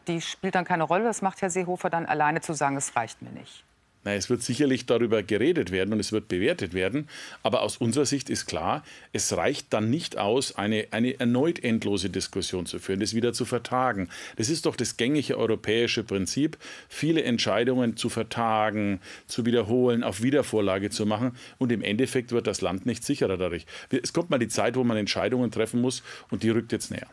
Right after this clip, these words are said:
Speaker 1: Das könnte dann auch eine Entscheidung über diese Koalition und über die Fraktionsgemeinschaft von C D U und C S U sein. Denn wenn Herr Seehofer da einfach alleine losmarschiert, dann wird das im Zweifelsfall dazu führen, dass Frau Merkel ihn entlässt.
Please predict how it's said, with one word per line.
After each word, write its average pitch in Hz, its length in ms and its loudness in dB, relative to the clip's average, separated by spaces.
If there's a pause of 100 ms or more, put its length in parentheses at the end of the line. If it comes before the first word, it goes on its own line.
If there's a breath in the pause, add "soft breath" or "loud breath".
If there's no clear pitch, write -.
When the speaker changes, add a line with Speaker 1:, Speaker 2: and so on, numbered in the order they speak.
Speaker 1:
Das - 220 -4
könnte 170 200 0
dann 170 140 0
auch 151 160 2
eine 175 140 2
Entscheidung 170 480 0
über 160 160 0
diese 165 360 0
Koalition 160 720 0
und 170 100 -2
über 160 100 2
die 156 80 -2
Fraktionsgemeinschaft 175 960 -4
von 196 160 -6
C 202 160 -2
D 196 100 -2
U 220 160 -2
und 220 120 -4
C 147 160 -2
S - 260 -6
U 127 60 -12
sein. 113 240 -4
Denn 127 80 -2
wenn 139 100 -2
Herr 151 140 -2
Seehofer 165 340 -2
da 156 120 0
einfach 156 280 -2
alleine 143 360 0
losmarschiert, 190 640 -2
dann 147 240 -2 (400 loud breath)
wird 151 100 -2
das 156 140 -2
im 165 60 -2
Zweifelsfall 170 440 2
dazu 175 240 0
führen, 196 200 -2
dass 190 120 0
Frau 196 140 0
Merkel 196 260 0
ihn 196 120 -2
entlässt. 196 420 -4